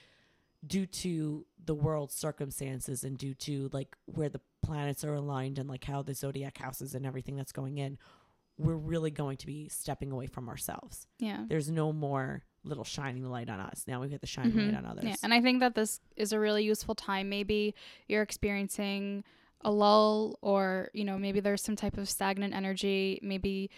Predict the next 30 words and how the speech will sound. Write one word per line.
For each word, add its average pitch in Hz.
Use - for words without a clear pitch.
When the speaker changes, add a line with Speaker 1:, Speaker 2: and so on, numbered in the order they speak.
Speaker 2:
you're 202
forced -
to 220
reconsider 202
how 196
to 196
move 196
forward 196
Speaker 1:
Mm-hmm. 160
Speaker 2:
with 202
a 208
relationship 202
or 185
a 202
business 196
project 190
Speaker 1:
Or, -
Speaker 2:
or 190
Speaker 1:
like, 190
yeah, 190
anything. 170
Speaker 2:
or 233
just 220
anything. 208
And, 196
you 233
know, 214
really 240
allow 214
yourself 208